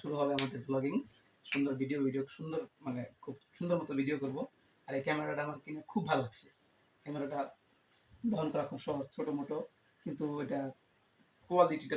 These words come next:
ভিডিও কোয়ালিটি ফোর কে থার্টি এফপিএস পর্যন্ত এটা ভিডিও করা যায়, সিক্সটি এফপিএস পর্যন্ত, এফপিএস পর্যন্ত ভিডিও করা যায়। তো আপনারা ভিউ দেখতেছেনই, এটা কিন্তু ঘরের ভিতরে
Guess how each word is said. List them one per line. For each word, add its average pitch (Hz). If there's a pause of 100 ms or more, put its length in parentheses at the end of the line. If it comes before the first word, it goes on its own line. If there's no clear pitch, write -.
ভিডিও 165
কোয়ালিটি 151
ফোর 160
কে 175
থার্টি 170
এফপিএস 139
পর্যন্ত 151 (640)
এটা 135
ভিডিও 147
করা 139
যায়, 123
সিক্সটি 190
এফপিএস 175
পর্যন্ত, 131 (400)
এফপিএস 139
পর্যন্ত 127 (100)
ভিডিও 127
করা 120
যায়। 1077 (720)
তো 131 (180)
আপনারা 139 (260)
ভিউ 143
দেখতেছেনই, 156
এটা 202
কিন্তু 160
ঘরের 156
ভিতরে 147